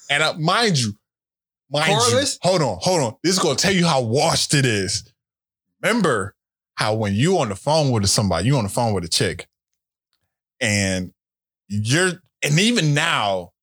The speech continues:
Speaker 1: it's probably not as often now because we live in a world where we just text or whatever. Now
Speaker 2: Mm-hmm.
Speaker 1: it's the FaceTime and whatever, which I'm starting to realize that's a whole ball game, like the whole FaceTime shit. But, um,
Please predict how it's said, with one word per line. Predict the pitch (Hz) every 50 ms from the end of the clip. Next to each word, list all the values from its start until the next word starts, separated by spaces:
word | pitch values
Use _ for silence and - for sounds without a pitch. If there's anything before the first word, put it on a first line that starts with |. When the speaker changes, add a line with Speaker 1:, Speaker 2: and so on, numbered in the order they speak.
| _ -
Speaker 1:
it's | 190 190 - -
probably | - 269 311 330 294 233 196 175
not | 180 185 185 170 -
as | 170 165 151 139 131
often | - 123 135 143 147 - 147 139 123 117
now | 120 127 135 139 143 143 143 143
because | 143 - 113 - 123 113 104 101 104 113
we | 110 113 123 127 123
live | 113 117 110 110
in | 113
a | 110
world | 107 113 117 117 107
where | 104 101
we | 107 110
just | 104 - 117 104 - - -
text | - - 110 104 - -
or | 113 104
whatever. | 113 117 117 113 110 110 110 107 104
Now | 101 107 110 107 110
Speaker 2:
Mm-hmm. | 104 104
Speaker 1:
it's | 104 117
the | - 98
FaceTime | - - 117 104 101 - - 117 107 104 104 104
and | 101 101
whatever, | 104 104 107 104 101 101
which | 101 101 95 - -
I'm | 104 101 95
starting | - - 110 98 95
to | 95
realize | 98 98 98 95 95 92 -
that's | - 101 95 95 95 -
a | 92 92
whole | 98 98 98 98 98 98 95 92
ball | 90 92 95 98 101 101
game, | 98 101 101 104 101 101 101 - _ _ _ _ -
like | 80 87 85
the | -
whole | 92 95 92
FaceTime | - - 92 92 - 98 98 101
shit. | - - 120 101 - - _ _ - - - - - - - -
But, | 120 110 110 107 101 - -
um, | 101 110 104 101 95 95 92 87